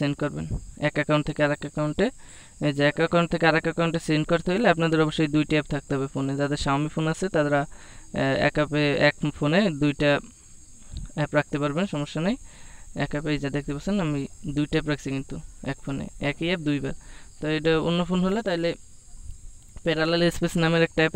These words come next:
আছে, ওইটা নামিয়ে নেবেন প্লে স্টোর থেকে। প্লে স্টোর থেকে এই যে এই অ্যাপটি নামাবেন, এই যে এই অ্যাপটি নামাবেন, প্যারালাল স্পেস এই অ্যাপটি নামিয়ে এই অ্যাপটির ভিতর ঢুকবেন। তারপর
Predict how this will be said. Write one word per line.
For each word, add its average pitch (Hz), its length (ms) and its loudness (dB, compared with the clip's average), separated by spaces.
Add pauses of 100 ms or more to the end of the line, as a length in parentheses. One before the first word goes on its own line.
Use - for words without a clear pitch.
আছে, 220 180 -2
ওইটা 165 240 2
নামিয়ে 151 240 4
নেবেন 175 200 0 (100)
প্লে 151 220 2
স্টোর 156 240 -4
থেকে। 165 240 -4
প্লে 151 240 -2
স্টোর 151 240 -8
থেকে 165 200 -2 (720)
এই 147 100 2
যে 143 120 0
এই 143 80 2
অ্যাপটি - 320 -6
নামাবেন, 143 320 -2 (680)
এই 135 100 0
যে 135 120 0
এই 147 60 2
অ্যাপটি 160 260 -4
নামাবেন, 156 320 0 (1600)
প্যারালাল 156 300 2 (120)
স্পেস 185 240 -2
এই 160 60 4
অ্যাপটি 160 240 -6
নামিয়ে 180 260 0
এই 156 60 4
অ্যাপটির 151 280 -4
ভিতর 147 220 -4
ঢুকবেন। 135 300 0
তারপর 147 220 -2